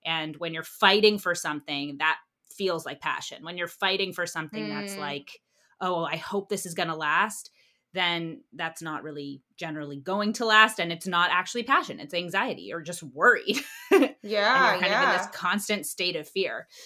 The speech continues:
Speaker 1: Um, that doesn't last. That relationship doesn't last. Then you've got the compatibility guy. And the compatibility guy is the guy who on paper looks fantastic. And you guys look,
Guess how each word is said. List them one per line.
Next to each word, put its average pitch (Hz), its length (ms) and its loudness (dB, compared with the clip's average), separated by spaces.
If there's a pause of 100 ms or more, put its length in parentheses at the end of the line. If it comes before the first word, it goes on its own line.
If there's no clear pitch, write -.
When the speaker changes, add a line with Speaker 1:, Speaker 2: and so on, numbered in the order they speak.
(320)
Speaker 1:
Um, 165 400 0 (240)
that 247 280 8
doesn't 202 240 0
last. - 300 -12
That 220 140 6
relationship 254 400 2
doesn't 208 300 2
last. - 380 -10
Then 240 140 0
you've 277 200 2
got 208 240 6
the 185 80 -4
compatibility 185 1300 -2 (100)
guy. 139 440 -8
And 180 120 -8
the 196 60 -6
compatibility 320 560 6
guy 202 200 6
is 190 120 0
the 190 60 -6
guy 196 160 6
who 202 160 0
on 247 220 4
paper 170 600 -2 (300)
looks 220 180 -2
fantastic. 269 880 2
And 185 580 0
you 190 360 -2
guys 190 380 2
look, 196 220 -2